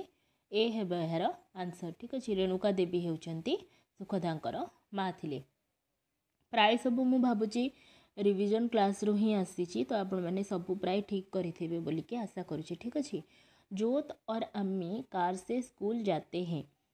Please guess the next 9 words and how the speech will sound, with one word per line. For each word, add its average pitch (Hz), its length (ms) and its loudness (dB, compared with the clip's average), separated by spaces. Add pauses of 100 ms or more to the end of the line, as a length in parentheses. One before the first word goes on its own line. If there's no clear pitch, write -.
(180)
ତୋ 220 140 0
ବଣ୍ଟି 202 500 -2
କୈସେ 180 420 0 (400)
ଯାତା 170 320 -4
ହେ? 156 180 -8 (500)
ବଣ୍ଟି 190 360 -4
କେଉଁଥିରେ 208 420 -2
ଯାଉଥିଲା? 226 400 -2 (280)
ବସ୍ 208 260 -2